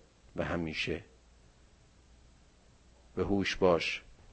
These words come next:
که از غافلین نباشی. ان الذین عند ربک،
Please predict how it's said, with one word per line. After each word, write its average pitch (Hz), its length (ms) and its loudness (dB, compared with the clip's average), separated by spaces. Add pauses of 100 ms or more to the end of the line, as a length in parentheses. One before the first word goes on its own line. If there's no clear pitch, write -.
(960)
که - 120 2
از - 280 2
غافلین 98 680 6
نباشی. 82 460 2 (960)
ان 98 260 4
الذین 95 580 6
عند 117 380 8
ربک، 110 720 10